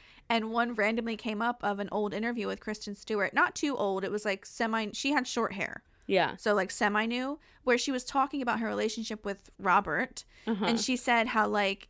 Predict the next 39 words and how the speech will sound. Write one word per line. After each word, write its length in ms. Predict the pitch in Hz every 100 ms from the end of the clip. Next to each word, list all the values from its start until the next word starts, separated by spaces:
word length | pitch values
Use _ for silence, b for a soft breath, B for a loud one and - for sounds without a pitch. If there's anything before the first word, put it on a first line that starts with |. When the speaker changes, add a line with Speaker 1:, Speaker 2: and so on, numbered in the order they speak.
| -
Speaker 1:
she 260 | - 254
felt, 440 | 240 - 220 208 - -
like, 340 | 214 196 -
basically, 480 | - 240 247 233 233
like, 200 | 208 202
it 80 | 214
was 100 | 190
stolen 460 | - 226 220 254 185
from 240 | 208 196
them 180 | 190 185
because 560 | 202 208 190 185 185 - b b b
they 120 | - 220
couldn't 300 | - 240 214
walk 220 | 214 214
down 120 | 214
the 60 | 208
street 240 | - 214
holding 260 | 214 196 196
hands 380 | 240 233 220 220
because 240 | 214 220
they 100 | 208
didn't 160 | 208 196
wanna 180 | 202 190
give 260 | 190 208 202
the 100 | 202
paparazzi 800 | 208 190 202 196 202 - 208 202
and 120 | 190
the 40 |
tabloids 680 | 185 - 190 202 202 196 190
that, 480 | 185 185 185 185 - _ _ _ _
you 100 | 220
know, 240 | 185 165 180
shot 460 | - 202 185 185
and 140 | - 190
that 160 | 185
story. 560 | - - 202 202 202 196
So 180 | 202 190
they, 220 | 185 185
like, 220 | 180 180